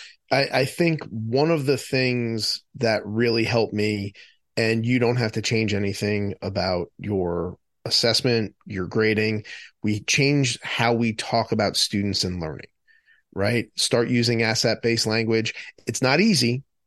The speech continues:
all right? You know, it really changes your mindset. So when you stop talking about A students and D students, and you just talk about students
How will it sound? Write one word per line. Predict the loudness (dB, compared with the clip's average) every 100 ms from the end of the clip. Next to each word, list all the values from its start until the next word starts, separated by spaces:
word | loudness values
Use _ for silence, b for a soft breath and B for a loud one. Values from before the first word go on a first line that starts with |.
| _ _ _ -2
all |
right? | 2 2 0 -6 -18 _ -20 -20 _
You | 2
know, | 4 4 0 -6 -12 -20 _ _
it | -2 0 0
really | 2 4 4
changes | 4 2 2 0
your | 0
mindset. | 2 2 2 0 0
So | 2 0 0 B B -4
when | 0 2
you | 2
stop | 2 2 2 0
talking | 0 0 2 2
about | 4 2 0
A | 0 0
students | 0 0 -2 -4 -4
and | -4 -2
D | -2
students, | 0 -2 -2 -2
and | 0
you | 0
just | 0 0 0
talk | 0
about | 2 0
students | 0 0 2 2 0 -2